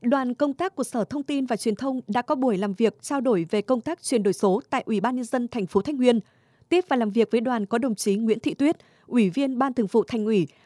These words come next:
Phó Chủ tịch Ủy ban Nhân dân thành phố. Qua trao đổi làm việc, Sở Thông tin và Truyền thông đánh giá cao kết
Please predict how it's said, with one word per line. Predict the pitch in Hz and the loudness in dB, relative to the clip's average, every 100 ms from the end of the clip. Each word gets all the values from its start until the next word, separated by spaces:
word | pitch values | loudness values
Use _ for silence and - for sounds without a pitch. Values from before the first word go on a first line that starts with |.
| _ | _
Phó | - 214 294 | 2 2 2
Chủ | 262 | -2
tịch | 233 226 - | 0 -2 0
Ủy | 226 | -2
ban | 226 262 | 0 -2
Nhân | 247 | -2
dân | 254 233 | -2 0
thành | 214 | -4
phố. | - 190 214 - _ _ _ _ _ _ - | 4 4 4 -2 _ _ _ _ _ _ 0
Qua | 311 | 0
trao | 285 285 | 2 2
đổi | 240 185 | 4 4
làm | 220 190 | 0 2
việc, | 226 - _ _ | 2 0 _ _
Sở | - 262 | 2 2
Thông | - 285 | 2 -4
tin | 277 294 | -4 -4
và | 262 | -2
Truyền | 196 214 | -2 -2
thông | 247 269 262 | -2 -4 -2
đánh | 220 226 | 0 0
giá | 254 233 | -2 -6
cao | - 269 262 | -4 -4 -4
kết | 359 | -4